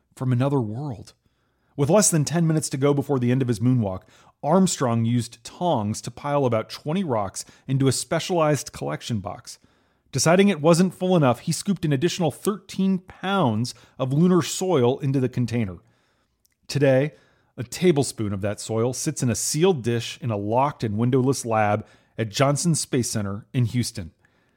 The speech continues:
It's a prized piece of the Apollo program's greatest scientific legacy, moon rocks. The United States hasn't taken any new material from the moon since the last Apollo landing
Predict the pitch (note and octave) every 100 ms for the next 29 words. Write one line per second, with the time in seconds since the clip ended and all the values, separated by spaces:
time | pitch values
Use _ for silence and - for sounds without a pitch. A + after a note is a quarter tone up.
0 | _ - D3 - - G#3+ G#3+ G3 - F3+
1 | C#3 - A#2+ A#2 - C#3+ C#3 B2+ C#3 C3
2 | C3 A2+ G#2 C#3+ D3 - - - C3+ B2
3 | C3+ B2+ C3 A#2+ A2 G2 E2+ - _ _
4 | _ _ _ _ - F#3+ A3 A#2+ F2 -
5 | - - _ _ _ _ _ _ E3 G#3
6 | C#4+ B3+ B3 G3+ F3+ F3 F#3 E3 D#3+ D3+
7 | D3+ F3 E3+ D#3 - D#3 C#3+ B2+ C3+ B2
8 | C#3 C3 B2 C3 A#2 B2+ C3+ E3+ - A#2+
9 | - C3+ C3 A#2 G#2+ A#2